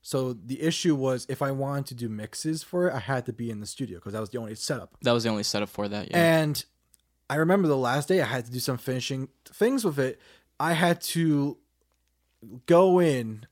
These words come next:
Speaker 1: at, like, I don't know, um, or wh-, I, it was, like, twelve in the morning.
Speaker 2: Yeah.
Speaker 1: And then I stayed until seven.
Speaker 2: The next, like, seven P M?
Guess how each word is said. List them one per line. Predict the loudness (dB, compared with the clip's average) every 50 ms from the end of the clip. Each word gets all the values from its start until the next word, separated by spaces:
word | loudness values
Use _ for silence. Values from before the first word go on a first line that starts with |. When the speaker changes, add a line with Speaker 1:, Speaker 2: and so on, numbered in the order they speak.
| _ _ _ _ _ _ -8
Speaker 1:
at, | -6 -6 -4 -4
like, | -4 -4 -4 -4 -4 -6 -8 -12 -20 _ _ _ _ _ _ _ _ _ _ _ _ _ -20 -20 -20 _ -10
I | -6 -6
don't | -4 -4 -6
know, | -6 -8 -8 -8 -10 -12 -14 _ _ _ _ -10 -8
um, | -6 -6 -6 -6 -6 -6 -8 -8 -8 -8 -8 -8 -10 -10 -10 -12 -12 -12 -14 -14 -16 -18 _ _ _ _ _ _ _ _ _ _ _ _ _ _ _ _ _ _ _ _ _ _ _ _ _ _ _ _ _ _ _ _ -20 -14 -6
or | -2 0 2 2 2
wh-, | 0 -2 -6
I, | -8 -6
it | -4 0 2 4
was, | 4 4
like, | 4 2 0 -2 -16 _ _ _
twelve | -16 -14 -8 -4 -4 -2 -2 -2 -2 -2 -2 -4 -6 -8 -12 -20 _ _ _ _ _ _ _ _ _ _ _ _ _ _ _ _ _ _ _ -10
in | -8
the | -6 -6
morning. | -6 -6 -6 -6 -6 -8 -10 -10 _ -12
Speaker 2:
Yeah. | -10 -10 -10 -10 -14 -20 _ _ _ _ _ _ _ _ _ _ -4
Speaker 1:
And | -2 0 0
then | 0 0 0 -2
I | -4 -4 -6
stayed | -6 -6 -4 -2 -2 0 0 -2 -4 -6 -10 _ _ _ _ -14
until | -14 -12 -10 -10 -10 -8
seven. | -8 -8 -8 -6 -8 -8 -10 -12 -18 -20 -20 -20 _ _ _ _ _ _ _ _ _ _ _ _ _ _ _ _ -14
Speaker 2:
The | -14
next, | -14 -14 -14 -16 -18 -20 _ -18
like, | -16 -16 -18 _ _ _
seven | -16 -14 -14 -14 -14 -16
P | -16 -18 -20
M? | -18 -18 -20 -18